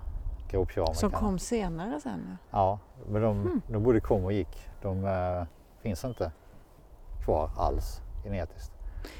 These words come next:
Speaker 2: Men de här är det lite genetiskt, säger du?
Speaker 1: Lite, men, eh, inte mycket. Utan, eh, man kan väl faktiskt säga så att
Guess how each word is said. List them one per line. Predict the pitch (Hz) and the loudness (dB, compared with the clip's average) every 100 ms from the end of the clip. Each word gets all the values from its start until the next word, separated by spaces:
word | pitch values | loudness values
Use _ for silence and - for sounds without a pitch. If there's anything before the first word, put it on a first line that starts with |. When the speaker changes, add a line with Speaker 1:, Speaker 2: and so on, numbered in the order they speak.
| - - - | -8 -8 -8
Speaker 2:
Men | - 214 | 0 4
de | 214 226 | 4 4
här | 220 208 226 | 6 4 4
är | 233 | 2
det | 220 | 2
lite | 226 233 214 - 196 | 2 2 2 0 0
genetiskt, | 220 196 165 - - | 2 0 -2 -4 -2
säger | - - - | -4 -2 0
du? | |
Speaker 1:
Lite, | 101 117 120 120 - 80 78 - - - - - - | 6 10 10 8 4 2 0 -4 -6 -6 -6 -4 -2
men, | 98 98 | 0 2
eh, | 98 95 107 | 4 4 2
inte | 104 98 | 0 0
mycket. | 95 104 - 85 - - - - - - - | 0 0 0 -2 -2 -6 -8 -10 -6 -6 0
Utan, | 107 - 104 98 | 2 6 4 6
eh, | 98 92 90 82 - - - - - - - - - - - - - - - - - - - - - - - | 4 6 4 2 -6 -14 -16 -18 -20 -20 -20 -20 -20 -20 -20 -20 -20 -20 -20 -20 -20 -18 -18 -20 -20 -20 2
man | 143 | 8
kan | 143 101 | 10 10
väl | 71 | 8
faktiskt | - 143 98 - | 4 4 2 -2
säga | - 113 78 | 4 4 4
så | - 135 | 6 10
att | 101 - | 10 6